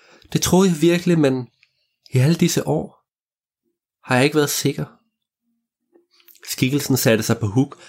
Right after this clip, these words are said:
og lod sin gennemsigtige hånd vandre over livets smukke kjole og lange hår. Selvfølgelig vidste jeg godt, at efter al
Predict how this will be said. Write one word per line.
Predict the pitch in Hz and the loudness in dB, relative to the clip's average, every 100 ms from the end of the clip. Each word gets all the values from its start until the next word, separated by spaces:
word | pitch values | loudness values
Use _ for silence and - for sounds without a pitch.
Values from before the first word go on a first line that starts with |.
| - - | -20 -4
og | 120 | 2
lod | 123 | 2
sin | 123 131 | 2 0
gennemsigtige | 123 127 151 143 - 120 | 0 0 0 -2 0 0
hånd | 110 90 107 | 0 -2 0
vandre | 98 110 - 143 - | 0 0 -2 -4 -2
over | 117 117 123 | -2 0 -2
livets | 113 127 131 127 - | -2 -4 -4 -8 -6
smukke | - 123 - | -2 -2 -2
kjole | - 117 107 123 - _ - | -4 0 2 0 -4 _ -6
og | 120 | -2
lange | 101 92 107 | -2 -2 -4
hår. | 110 - - _ _ _ _ _ _ _ _ _ _ - | -6 -6 -8 _ _ _ _ _ _ _ _ _ _ -6
Selvfølgelig | 135 - 160 170 | -2 2 2 2
vidste | 151 - | 0 -2
jeg | 151 | -2
godt, | 120 123 | 0 0
at | 135 123 | -2 -4
efter | 120 135 | -4 -4
al | 120 | -4